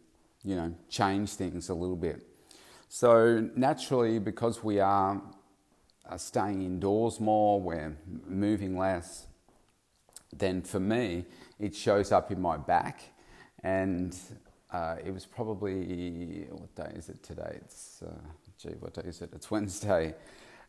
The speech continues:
Uh, so on Saturday, was it Saturday or Sunday? Either Saturday or Sunday, I did, uh, my work. It was Saturday, and I,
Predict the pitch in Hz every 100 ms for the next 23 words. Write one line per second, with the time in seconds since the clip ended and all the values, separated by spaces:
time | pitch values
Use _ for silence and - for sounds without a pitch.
0 | - 92 87 - 117 104 - 123 117 107
1 | - - - - 110 101 110 110 117 117
2 | 135 185 226 233 - _ _ - - _
3 | _ _ 127 120 - 135 147 147 - 117
4 | 110 104 113 110 170 151 123 101 98 98
5 | 95 87 90 - - - _ - - 90
6 | 90 98 80 - 101 87 90 87 92 85
7 | 92 - 92 82 80 76 - - - 90
8 | 92 92 90 90 - - - _ - 98
9 | 92 95 92 92 90 87 90